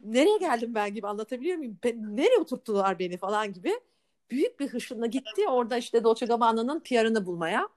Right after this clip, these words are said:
Ben ne dediğini tahmin edemiyorum. Duymadım çünkü orada oturuyorum ben ama böyle eller kollar şey, oturmak istemiyor oraya yani. Anlatabiliyor muyum? Çünkü şey görmüyor, yani eş görmüyor veya hani kim bunlar gibi. Yani biz burada senelerdir aynı <laughs> insanlarla oturuyoruz.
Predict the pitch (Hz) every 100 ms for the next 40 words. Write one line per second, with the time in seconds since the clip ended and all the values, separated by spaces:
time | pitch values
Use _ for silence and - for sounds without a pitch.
0 | _ _ _ _ _ _ - 196 233 254
1 | 233 220 285 269 240 226 233 180 160 233
2 | 180 - - 160 175 180 - 214 185 269
3 | 311 185 - - - 214 - 254 240 226
4 | 240 220 214 208 156 202 285 233 233 302
5 | 311 466 403 208 165 165 165 147 147 147
6 | 170 190 226 240 349 311 208 - 233 285
7 | 269 - _ _ - 277 226 262 311 302
8 | 208 165 170 190 196 233 262 - 262 254
9 | 247 247 247 233 233 233 247 - 466 392
10 | 302 202 160 160 160 170 190 214 208 220
11 | 262 254 226 247 262 302 277 254 277 -
12 | 254 262 277 277 - 220 233 -